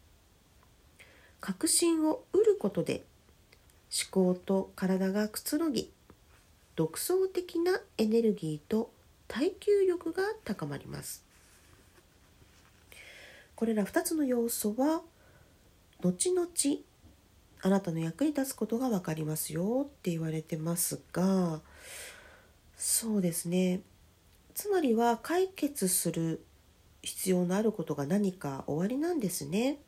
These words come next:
うん。そして、どうしたらいいのかなっていう気持ちにもしかしたらいらっしゃるかもしれませんね。または、なんだか難しいなと思っ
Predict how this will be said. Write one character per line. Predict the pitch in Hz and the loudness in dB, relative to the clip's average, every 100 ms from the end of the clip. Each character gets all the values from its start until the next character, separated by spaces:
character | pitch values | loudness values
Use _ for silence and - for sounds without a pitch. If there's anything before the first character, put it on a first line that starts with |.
| _ _ _ _ _ | _ _ _ _ _
う | 185 | -4
ん。 | 175 165 156 165 _ _ _ - - - - - | -2 -4 -10 -16 _ _ _ -20 -20 -20 -20 -18
そ | - 254 | -10 -8
し | - | -8
て、 | - 330 339 339 - - _ _ _ | 0 0 0 -6 -20 -20 _ _ _
ど | - 277 | 0 2
う | 311 | 2
し | |
た | - | 2
ら | 208 | 2
い | 214 | 2
い | 226 | 2
の | 214 | 0
か | 214 | -2
な | 220 262 262 | -2 0 0
っ | 262 | -2
て | - - | -6 -4
い | 165 | -2
う | 165 | -4
気 | 160 170 | -4 -4
持 | 165 | -4
ち | 160 165 | -4 -4
に | 160 160 156 - - | -4 -4 -6 -14 -6
も | 165 | -4
し | - | -2
か | 151 | -6
し | 151 | -4
た | 330 | -2
ら | 330 311 | -4 -2
い | 151 | -2
ら | 214 | -2
っ | |
し | - | -2
ゃ | 320 | -4
る | 294 | -6
か | - | -8
も | 143 131 | -10 -10
し | - | -10
れ | 139 | -10
ま | 131 | -10
せ | 127 135 | -8 -10
ん | 120 | -10
ね。 | 127 220 392 - - - _ _ _ _ _ _ _ _ - - - - - - - - _ | -4 -2 -4 -10 -20 -20 _ _ _ _ _ _ _ _ -20 -20 -20 -20 -20 -20 -20 -20 _
ま | 254 | -10
た | 254 349 | -2 0
は、 | 320 320 294 - - _ _ _ _ _ _ _ _ - | 2 2 2 -2 -12 _ _ _ _ _ _ _ _ -6
な | 170 | -2
ん | 156 | -2
だ | |
か | 151 147 | -4 -4
難 | 151 - 226 | -6 -6 -2
し | - 339 | 0 0
い | 320 | 0
な | 285 302 302 311 | 2 2 2 0
と | 311 - | -2 -4
思 | 160 | -4
っ | 156 | -6